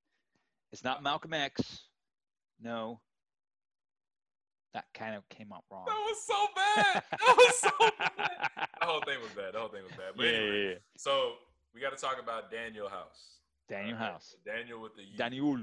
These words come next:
Speaker 2: Daniel. Daniel.
Speaker 1: Daniel.
Speaker 2: So we know about the bubble rules, and Daniel House is a f-, power, I think a three or a four for the Rockets. Uh, he's a bench guy. He's put in some solid work, uh,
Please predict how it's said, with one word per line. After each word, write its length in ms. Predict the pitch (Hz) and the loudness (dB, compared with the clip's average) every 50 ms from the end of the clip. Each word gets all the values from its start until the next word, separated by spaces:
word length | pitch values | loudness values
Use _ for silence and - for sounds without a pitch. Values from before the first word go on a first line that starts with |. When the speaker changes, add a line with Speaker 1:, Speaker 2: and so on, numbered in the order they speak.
| 98 85 _ _ _ _ _ - | -6 -10 _ _ _ _ _ -4
Speaker 2:
Daniel. 260 | 127 143 143 147 156 165 156 131 104 85 82 87 90 | -4 -2 -2 -2 -2 -2 -2 -2 -4 -6 -10 -10 -8
Daniel. 300 | 117 131 131 139 139 123 95 - | -8 -8 -6 -6 -6 -6 -6 -4
Speaker 1:
Daniel. 480 | 117 113 120 127 135 139 127 117 104 - _ _ _ _ _ - | -6 -4 -2 -2 -2 -2 -2 -4 -8 -14 _ _ _ _ _ -14
Speaker 2:
So 640 | - - 139 139 139 131 131 127 120 113 113 110 - _ _ _ _ _ _ _ _ _ _ | -6 -2 0 2 2 2 0 -2 -4 -6 -8 -12 -16 _ _ _ _ _ _ _ _ _ _
we 120 | 113 120 135 | -18 -14 -10
know 160 | 151 160 165 | -8 -6 -6
about 260 | 151 151 151 143 - | -4 -4 -4 -4 -4
the 80 | 135 123 | -8 -10
bubble 320 | 117 120 120 110 107 104 | -10 -8 -8 -8 -10 -12
rules, 320 | 95 95 95 95 95 95 101 | -14 -14 -14 -16 -16 -16 -16
and 100 | 95 95 | -12 -8
Daniel 320 | 113 127 143 143 147 139 | -8 -8 -6 -6 -6 -6
House 280 | 139 135 131 127 123 120 | -4 -2 -2 -4 -4 -8
is 120 | 110 107 | -12 -14
a 80 | 104 98 | -14 -14
f-, 40 | - - _ _ _ _ - - - - | -16 -20 _ _ _ _ -20 -16 -10 -8
power, 380 | 117 117 117 120 113 117 117 110 | -8 -6 -6 -6 -6 -8 -10 -10
I 40 | |
think 200 | 110 - 123 110 | -12 -14 -18 -18
a 100 | 104 95 87 _ | -20 -20 -20 _
three 160 | - 123 131 127 | -20 -18 -14 -10
or 180 | 123 113 104 | -10 -10 -10
a 20 | 101 - - | -12 -14 -18
four 320 | - 120 117 117 113 110 104 - - | -16 -12 -10 -8 -8 -8 -10 -12 -16
for 140 | 110 107 101 | -16 -16 -12
the 260 | 95 98 95 95 92 90 | -10 -10 -10 -10 -10 -8
Rockets. 640 | 98 104 104 107 - 113 104 - - - - - _ _ _ _ _ _ _ - | -6 -6 -6 -6 -8 -12 -20 -20 -20 -20 -20 -20 _ _ _ _ _ _ _ -16
Uh, 120 | 92 92 95 | -14 -12 -12
he's 120 | 98 92 | -12 -14
a 60 | 92 | -16
bench 320 | 85 101 110 117 113 110 101 | -14 -14 -14 -14 -16 -16 -12
guy. 380 | 107 104 107 104 104 104 104 101 101 - _ _ _ _ _ _ _ _ - | -8 -6 -4 -2 -2 -4 -4 -6 -10 -14 _ _ _ _ _ _ _ _ -20
He's 100 | 110 104 | -20 -16
put 220 | _ - 143 135 | _ -10 -8 -8
in 80 | 131 123 | -8 -10
some 160 | 120 113 110 | -12 -14 -12
solid 440 | - - 127 117 117 117 117 110 104 | -6 -4 -2 -2 -2 -2 -6 -8 -8
work, 300 | 101 110 113 113 117 - - _ _ _ _ _ _ - | -6 -6 -6 -6 -8 -10 -16 _ _ _ _ _ _ -12
uh, 260 | 101 98 98 98 95 | -10 -8 -6 -6 -8